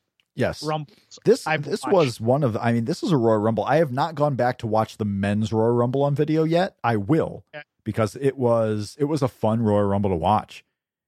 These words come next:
Speaker 2: Yes.
Speaker 1: And, I mean, it was, it, that night, if this night had ended at that Royal Rumble, it would have been fine. It would have been a cool story, Shinsuke winning.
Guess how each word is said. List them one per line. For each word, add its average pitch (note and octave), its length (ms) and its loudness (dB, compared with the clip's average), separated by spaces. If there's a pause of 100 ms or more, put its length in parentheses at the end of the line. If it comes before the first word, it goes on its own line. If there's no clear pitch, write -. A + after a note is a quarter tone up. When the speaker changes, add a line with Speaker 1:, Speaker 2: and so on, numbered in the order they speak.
Speaker 2:
Yes. G2+ 340 0
Speaker 1:
And, F#2+ 220 -4
I G#2 100 -2
mean, G2+ 180 -2
it B2 120 2
was, - 460 -6 (340)
it, F#3+ 100 -14 (160)
that G3+ 280 0
night, A#3+ 360 -2
if F3 180 -2
this C4+ 220 -6
night G3+ 240 -2
had F#3 160 0
ended D#3+ 300 0
at D#3 100 0
that D#3 180 2
Royal C#3+ 220 4
Rumble, C3+ 360 2
it B2+ 140 -2
would A#2 140 2
have A#2 80 2
been A2 140 0
fine. E2 420 -4
It A2 160 -2
would A#2+ 80 4
have A2+ 80 2
been A2 140 2
a G#2 60 0
cool A2+ 220 -2
story, G2 360 0
Shinsuke G2 400 -4
winning. E2+ 340 -2